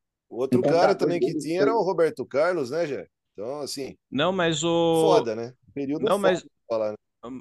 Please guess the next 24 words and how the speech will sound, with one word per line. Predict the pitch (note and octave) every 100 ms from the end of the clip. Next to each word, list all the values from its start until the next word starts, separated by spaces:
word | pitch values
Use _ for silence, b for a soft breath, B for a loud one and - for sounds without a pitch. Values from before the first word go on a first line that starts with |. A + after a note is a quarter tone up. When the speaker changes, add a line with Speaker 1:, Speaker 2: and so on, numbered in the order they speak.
| -
Speaker 3:
Mas | D3 D3+
a | E3
história | - F3 E3+
que | F3 F#3
eu |
ouvi | F3+ E3 F3+
falar | - E3+ D#3+ D#3+
é | F3
que | -
o | G3
Simonal, | F#3+ - G3+ G3+ F#3+ F#3+ G3
ele | G#3+
foi | - A3+
meio | G#3+ G#3+ A3+ G#3+ G#3 G3+ F#3+ F#3 F3+ -
que | F#3
obrigado, | F#3 G#3+ F3 E3+ G3+ F#3+
assim, | E3 - - C#3
ele | C3+ C#3
não |
tinha | C#3 - F3+
Speaker 1:
Então. | F#3 E3+
Speaker 3:
realmente | C3+ A2
intenção | D3+ D#3 D3+ - D#3 D3+ D3
de | C#3 C3 B2+ A#2+ A2+